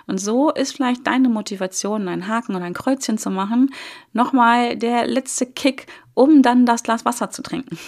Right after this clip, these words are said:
<laughs> damit du diesen Haken setzen kannst, damit die Kette nicht reißt. Ganz simpler Tipp, funktioniert großartig. Also diese visuelle Bestätigung deines Fortschritts ist so unglaublich befriedigend. Das, das,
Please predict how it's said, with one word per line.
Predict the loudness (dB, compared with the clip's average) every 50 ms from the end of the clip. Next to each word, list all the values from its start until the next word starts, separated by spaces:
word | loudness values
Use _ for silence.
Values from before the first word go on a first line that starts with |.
| -10 -6 -6 -6 -4
<laughs> | -2
damit | -2 -2 -2 -2 -2
du | 0 0
diesen | 0 0 0 -2 0
Haken | -2 -2 -2 -2 -2 -2
setzen | -2 -4 -6 -12 -12
kannst, | -8 -8 -8 -6 -4 -4
damit | -2 -2 -2 -4 -8
die | -10 -8
Kette | -6 -6 -6 -6 -6 -8
nicht | -8 -10 -12 -12 -16 -16 -16
reißt. | -16 -18 -18 -20 _ _ _ _ -8 -8 -8 -8 -12 -18 -20 _ _ -20 -6 -4
Ganz | -4 -2 -2 -4 -2 2
simpler | 4 4 4 4 0 -2
Tipp, | -2 -2 -2 -2 -4 -4 -14 -20
funktioniert | -20 -16 -8 -6 -6 -6 -6 -6 -6 -6 -4 -4 -6 -8 -8 -12 _ _ -16
großartig. | -14 -14 -14 -10 -8 -6 -4 -4 -4 -4 -6 -8 -8 -8 -10 -10 -10 -14 -14 -14 -10 -8 -8
Also | -6 -6 -4
diese | -4 -4 -2 -2 -4 -4 -6 -12 -18 -18 _ _ 0
visuelle | 2 2 2 0 0 2 2 0 0
Bestätigung | 0 -2 -6 -6 -4 -4 -4 -4 -4 -4 -6 -4 -4 -4 -2
deines | -2 -2 -2 -2 -4 -6 -8
Fortschritts | -4 -2 -2 -2 -2 -4 -6 -6 -8 -8 -8 -14 -10
ist | -8 -8 -8 -6
so | -6 -6 -8 -8 _ _
unglaublich | 0 4 6 8 6 6 4 0 -2 -4 -4 -4 -2 -4 -4 -4 -4 -8 -10 -16 -20 -20 -20 -20 -20 -20 _ _
befriedigend. | -16 -16 -8 -6 -6 -6 -6 -4 -2 0 0 2 0 0 -2 -2 -4 -6 -6
Das, | -6 -6 -6 -8 -10
das, | -12 -12 -12 -12 -12